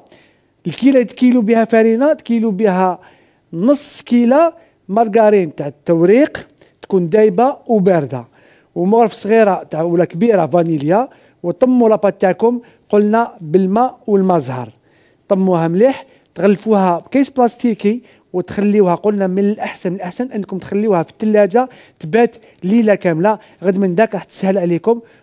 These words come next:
والصمصه تاعكم تجيكم هايله. وقلنا اذا، آه، شفتوا باللي راكم، آه، شفتوا روحكم اللي مزروبين، تقدروا ديروها،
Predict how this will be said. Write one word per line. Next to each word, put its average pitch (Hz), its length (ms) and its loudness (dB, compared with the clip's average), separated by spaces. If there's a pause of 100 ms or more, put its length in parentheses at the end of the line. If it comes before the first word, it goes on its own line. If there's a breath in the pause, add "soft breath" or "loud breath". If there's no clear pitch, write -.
(120)
والصمصه 185 680 0
تاعكم 196 300 -4
تجيكم 190 380 -4 (120)
هايله. 151 400 -2 (1400 soft breath)
وقلنا 233 560 0 (100)
اذا، 208 480 2 (140)
آه، 165 160 0
شفتوا 196 360 0
باللي 190 300 2
راكم، 175 340 0
آه، 160 80 0
شفتوا 190 260 -2
روحكم 185 360 -6
اللي 165 120 -2
مزروبين، 156 600 0 (320 loud breath)
تقدروا 226 320 0
ديروها، 202 500 2